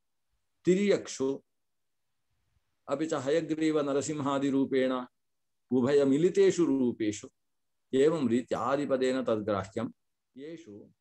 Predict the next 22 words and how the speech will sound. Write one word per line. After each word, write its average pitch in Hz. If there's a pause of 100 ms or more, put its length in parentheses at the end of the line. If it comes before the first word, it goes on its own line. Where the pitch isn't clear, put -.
अयं 123
लीलावतारानुगतः 123
सन्, 120 (300)
लीलया 131
एव 180
अवतारम् 117
अनुगतः 104
सन्, 107 (640)
सः 110 (500)
ये, 123
ये 117
लोकान् 127
भावयति। 101 (680)
अत्र 123
भावयति 147
इति 135
शब्दस्य 117
अनेके 139
अर्थाः 98
सन्ति। - (1200)
भवति 143
इति 135